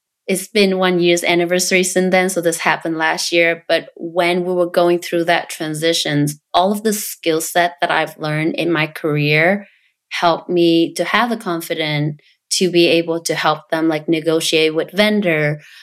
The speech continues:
being able to think of a plan into making the business,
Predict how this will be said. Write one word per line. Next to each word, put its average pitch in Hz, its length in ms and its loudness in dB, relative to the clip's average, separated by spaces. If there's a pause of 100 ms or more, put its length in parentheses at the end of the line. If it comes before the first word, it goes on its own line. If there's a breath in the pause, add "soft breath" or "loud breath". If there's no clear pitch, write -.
(180 loud breath)
being 165 220 4
able 160 420 0
to 151 640 0 (260)
think 226 220 2
of 202 80 0
a 180 100 2
plan 165 380 0
into 160 760 -2
making 170 580 2
the 160 80 0
business, 151 720 -2